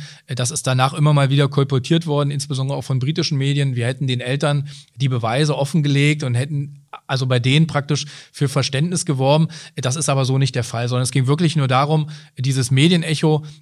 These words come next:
in gewisser Weise abzufedern, die Eltern darauf vorzubereiten, was da auf sie einstürzen wird. Das, das war ja absehbar. Ähm,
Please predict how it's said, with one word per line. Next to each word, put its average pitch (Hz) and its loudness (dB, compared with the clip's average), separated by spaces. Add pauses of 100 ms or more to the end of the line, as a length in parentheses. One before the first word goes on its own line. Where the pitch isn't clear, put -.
(140)
in 135 0
gewisser 147 2
Weise 127 0
abzufedern, 143 -2
die 135 -6
Eltern 131 -4
darauf 123 -4
vorzubereiten, 139 -4
was 127 -2
da 139 -2
auf 131 -6
sie 127 -8
einstürzen 131 -2
wird. 160 0
Das, - -6
das - -6
war 117 -2
ja 117 -4
absehbar. 160 -2 (480)
Ähm, 131 0